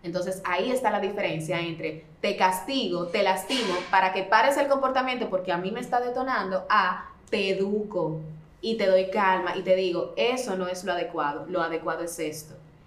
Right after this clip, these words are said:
Y te enseño una mejor forma de hacer las cosas y te doy la herramienta que a ti te falta.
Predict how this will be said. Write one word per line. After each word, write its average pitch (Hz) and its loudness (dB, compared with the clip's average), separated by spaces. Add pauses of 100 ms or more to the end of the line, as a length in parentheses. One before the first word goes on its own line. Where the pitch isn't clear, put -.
Y 214 -4
te 196 0
enseño 196 0
una 175 0
mejor 170 -2
forma 165 -6
de 156 -4
hacer 156 -6
las 160 -8
cosas 151 -12
y 214 -4
te 202 -2
doy 226 2
la 196 2
herramienta 170 -2
que 170 -10
a - -10
ti 165 -8
te 156 -8
falta. 156 -6